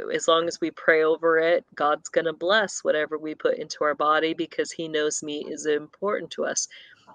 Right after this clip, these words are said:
So you had this argument, and what does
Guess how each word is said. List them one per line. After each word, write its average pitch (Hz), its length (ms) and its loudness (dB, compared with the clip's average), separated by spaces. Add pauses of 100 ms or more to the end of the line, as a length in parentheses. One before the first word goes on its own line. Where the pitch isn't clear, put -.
(420)
So 208 340 10
you 190 200 4
had 233 240 8
this 202 200 4
argument, 156 960 4 (120)
and 156 520 2 (420)
what 180 220 8
does 196 220 4